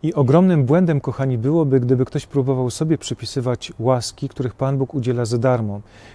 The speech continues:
Czyli jeżeli ktoś by uzdrowił kogoś w imię Pana Jezusa, a później myślał, albo innych wprowadzał w błąd, że to wszystko dzieje się dzięki Jego zasługom, dzięki Jego pobożności, wówczas byłoby to świętokradztwo,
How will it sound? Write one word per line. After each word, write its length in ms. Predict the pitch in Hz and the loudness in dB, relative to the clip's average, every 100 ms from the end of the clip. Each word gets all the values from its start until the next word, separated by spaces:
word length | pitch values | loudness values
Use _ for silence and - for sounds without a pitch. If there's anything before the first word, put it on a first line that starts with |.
| - | -16
Czyli 260 | - 135 135 | -4 0 2
jeżeli 260 | 139 139 147 | 2 2 0
ktoś 240 | 151 131 | -2 0
by 140 | 131 | 0
uzdrowił 560 | 151 131 107 135 156 135 | -2 -4 0 0 2 0
kogoś 360 | - 147 135 - | 0 2 2 -2
w 120 | 165 | -4
imię 220 | 147 156 | -2 -2
Pana 240 | 143 143 | -2 -2
Jezusa, 440 | 135 104 101 104 104 - - - - | 0 -2 -4 -8 -10 -14 -20 -12 -6
a 100 | 120 | 0
później 420 | 160 143 143 147 | 0 2 0 0
myślał, 520 | 143 139 - 135 139 | 0 -2 0 2 2
albo 340 | 131 123 127 135 - - | 2 2 2 0 -6 -2
innych 260 | 139 135 - | 0 0 -2
wprowadzał 440 | 131 127 127 120 | -4 0 0 0
w 20 | |
błąd, 340 | 110 123 135 - - - 113 | 0 -2 -4 -10 -20 -14 -6
że 140 | 123 | -4
to 100 | 123 | -4
wszystko 300 | - 160 139 | -6 -2 0
dzieje 180 | 123 131 | 0 -2
się 180 | 131 113 | -2 -2
dzięki 360 | 123 - 107 | -4 -4 -2
Jego 260 | 135 175 135 | 0 0 0
zasługom, 480 | 120 - 113 107 104 | -2 -4 -6 -6 -6
dzięki 280 | 117 - | -8 -4
Jego 200 | 135 151 | -2 -2
pobożności, 720 | 151 151 139 120 117 98 - 107 - - - | -2 -2 -2 -2 -6 -8 -14 -20 -20 -20 -8
wówczas 360 | 123 147 170 139 | -4 -2 -2 -2
byłoby 320 | 127 147 135 | 0 0 0
to 220 | - 143 - | -2 -4 -4
świętokradztwo, 1080 | - 143 151 139 - 143 131 - - 98 | -8 -6 -4 -6 -2 0 0 -4 -10 -12